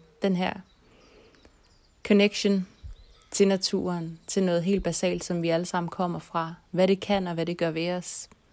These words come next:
Og det er også det, jeg fremadrettet gerne vil dele med jer alle sammen. Nu hvor vi er flyttet ud i naturen og har gjort os en masse erfaringer fra at lære at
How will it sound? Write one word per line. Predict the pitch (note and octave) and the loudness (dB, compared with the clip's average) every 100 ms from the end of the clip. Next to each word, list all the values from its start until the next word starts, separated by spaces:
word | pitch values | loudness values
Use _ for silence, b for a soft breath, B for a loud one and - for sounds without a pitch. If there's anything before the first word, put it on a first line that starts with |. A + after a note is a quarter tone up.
| F#3+ | -14
Og | F3 | 6
det | G#3 | 8
er | G#3 | 8
også | G#3 | 8
det, | A3+ | 4
jeg | G#3+ | 2
fremadrettet | - G#3+ G3 E3+ D#3+ E3+ | 4 4 4 2 0 0
gerne | F3 F3 F#3+ | -2 -2 -2
vil | F#3+ | 0
dele | G3 G#3 | 0 2
med | G#3 | -2
jer | E3+ | -4
alle | D#3+ E3+ | -4 -6
sammen. | F#3+ G#3 F#3 F3 F3 B B B B B B | -2 0 0 -2 -8 B B B B B B
Nu | G3 | 2
hvor | F3+ | 2
vi | E3 D3 | 2 2
er | E3+ | 0
flyttet | G#3+ A3+ F#3 E3+ | 2 2 2 0
ud | F3 | -4
i | E3+ | -4
naturen | E3 E3 - - F3 E3 D#3+ | -6 -6 -8 -8 -6 -6 -8
og | D#3 | -8
har | D#3+ | -4
gjort | G#3 A3 F#3+ | 6 6 6
os | - | 0
en | E3+ | -2
masse | E3 F3 F#3 | -2 -2 -4
erfaringer | E3+ - F3 E3 D#3 D3+ D#3+ b b b b b b b b | -4 0 2 2 -4 -6 -10 b b b b b b b b
fra | - F3+ F3 - D#3+ | -4 4 6 6 2
at | |
lære | D#3+ D#3 F3+ | 0 0 0
at | D3 | -4